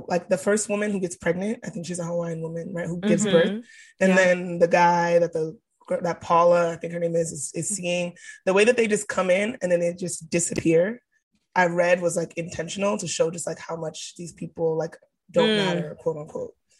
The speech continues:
Speaker 3: Yeah,
Speaker 1: So I
Speaker 3: which is
Speaker 1: wonder if that was why maybe we didn't even, they didn't even dig that deep.
Speaker 3: Which
Speaker 1: Like,
Speaker 3: is
Speaker 1: this
Speaker 3: even
Speaker 1: is a,
Speaker 3: what
Speaker 1: yeah.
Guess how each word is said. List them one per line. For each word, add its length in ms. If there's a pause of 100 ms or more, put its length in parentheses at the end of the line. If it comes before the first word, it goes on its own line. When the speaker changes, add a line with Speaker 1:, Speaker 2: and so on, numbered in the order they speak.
Speaker 3:
Yeah, 240
Speaker 1:
So 60
I 40
Speaker 3:
which 80
is 40
Speaker 1:
wonder 160
if 160
that 200
was 160
why 400
maybe 280
we 120
didn't 180
even, 280 (140)
they 80
didn't 180
even 160 (480)
dig 280
that 200
deep. 260 (560)
Speaker 3:
Which 160
Speaker 1:
Like, 140
Speaker 3:
is 60
Speaker 1:
this 120
Speaker 3:
even 80
Speaker 1:
is 60
a, 40
Speaker 3:
what 120
Speaker 1:
yeah. 220